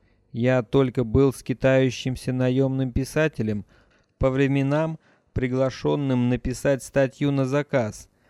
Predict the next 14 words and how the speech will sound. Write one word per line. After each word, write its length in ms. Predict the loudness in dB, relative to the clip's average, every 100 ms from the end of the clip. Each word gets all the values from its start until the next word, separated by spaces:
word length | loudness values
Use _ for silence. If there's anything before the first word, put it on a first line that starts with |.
| _ -8
на 200 | -2 -2
первый 540 | 0 0 2 2 0 0
попавшийся 840 | -4 -2 0 0 -2 -4 -2 -6
сюжет, 580 | -2 -4 0 0 -2 _ _ _ _ -10
без 300 | 0 0 2
видимой 440 | 0 2 2 2
перспективы 880 | 2 0 -2 -2 -2 -2 -2 0 0
подняться 680 | 2 0 0 -2 -2 -2 -4
с 100 | -2
этой 280 | -2 0 0
низкой 460 | 0 0 -2 -4
и 160 | -2 -2
грязной 500 | 2 4 4 2 -2
ступени 640 | -2 -4 -2 0 0 -2